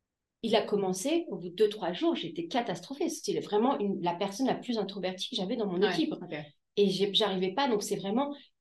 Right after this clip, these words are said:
Speaker 1: le, la personne, en fait, a joué un jeu. Dans, même les résultats de tests psychologiques le montraient comme extraverti. C'est-à-dire qu'il
Speaker 2: Ah oui.
Speaker 1: savait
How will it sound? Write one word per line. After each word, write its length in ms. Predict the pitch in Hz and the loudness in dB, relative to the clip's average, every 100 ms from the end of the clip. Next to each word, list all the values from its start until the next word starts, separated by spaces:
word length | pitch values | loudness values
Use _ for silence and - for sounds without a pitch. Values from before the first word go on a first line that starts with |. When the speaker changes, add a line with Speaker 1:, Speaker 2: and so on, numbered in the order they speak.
| _ | _
Speaker 1:
le, 120 | 170 - 165 - | -6 -6 -6 0
la 120 | 185 | 0
personne, 340 | 202 196 - | 2 -2 0
en 100 | 311 | -2
fait, 220 | 175 269 196 | 0 -2 -2
a 140 | 175 | -2
joué 320 | 165 202 262 - | -2 2 2 2
un 160 | 190 185 | -2 -4
jeu. 480 | 160 190 294 - - | 0 2 2 0 -6
Dans, 180 | - | -2
même 200 | 196 254 | 4 6
les 80 | 269 | 6
résultats 420 | 240 214 214 226 | 6 2 0 -2
de 60 | 202 | -2
tests 220 | 247 262 | 0 -2
psychologiques 500 | - - 202 202 302 | -4 2 2 2 0
le 60 | 220 | -2
montraient 320 | 190 190 247 | -2 -2 -4
comme 160 | 226 185 | -4 -6
extraverti. 500 | 180 - 208 226 285 | -6 -8 -8 -6 -8
C'est-à-dire 200 | 185 185 | -6 -6
qu'il 100 | 208 | 2
Speaker 2:
Ah 60 | 240 | 6
oui. 60 | |
Speaker 1:
savait 280 | 214 220 - | 6 6 2